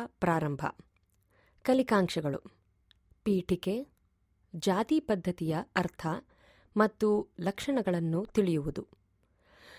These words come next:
ಅಸ್ಪೃಶ್ಯತೆಯ ಬಗ್ಗೆ ಮಾಹಿತಿಯನ್ನು ತಿಳಿಯುವುದು. ಪ್ರಗತಿಗೆ ಅಡ್ಡಿಯಾಗಿರುವ ಜಾತಿ ಅವಲೋಕನ. ಜಾತಿ ವಿನಾಶ ಹೇಗಾಗುತ್ತದೆ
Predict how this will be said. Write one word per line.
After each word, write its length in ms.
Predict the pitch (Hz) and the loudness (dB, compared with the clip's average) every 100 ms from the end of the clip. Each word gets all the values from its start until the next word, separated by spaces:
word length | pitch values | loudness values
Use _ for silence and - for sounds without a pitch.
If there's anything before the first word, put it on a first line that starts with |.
| - - | -20 -2
ಅಸ್ಪೃಶ್ಯತೆಯ 840 | 233 240 - 247 - 208 - 185 | 0 0 0 -2 0 -2 0 0
ಬಗ್ಗೆ 520 | 160 175 165 160 196 - _ | 2 0 2 -2 -2 -8 _
ಮಾಹಿತಿಯನ್ನು 840 | 190 214 254 262 202 175 160 165 247 | 2 2 2 0 0 0 -2 -2 -4
ತಿಳಿಯುವುದು. 640 | - 226 180 156 143 - - _ _ _ _ _ _ _ _ _ | 2 4 4 2 -4 -8 -14 _ _ _ _ _ _ _ _ _
ಪ್ರಗತಿಗೆ 540 | 185 180 180 175 196 | 2 4 2 2 2
ಅಡ್ಡಿಯಾಗಿರುವ 960 | 247 - 208 202 277 220 185 185 165 156 196 - | 0 0 0 2 4 4 4 2 2 2 -2 -6
ಜಾತಿ 640 | - 180 151 - 196 262 _ _ _ _ - | 0 2 2 -2 -2 -4 _ _ _ _ 2
ಅವಲೋಕನ. 500 | 202 185 156 - 143 - _ _ _ _ _ _ _ - - - | 4 4 2 0 -8 -8 _ _ _ _ _ _ _ -20 -18 -10
ಜಾತಿ 460 | 185 220 277 - 254 | 2 4 4 2 2
ವಿನಾಶ 460 | 190 185 175 - 170 175 - | 4 2 2 0 0 0 -6
ಹೇಗಾಗುತ್ತದೆ 960 | - 233 269 226 185 180 165 160 156 | 0 2 6 4 4 0 2 4 2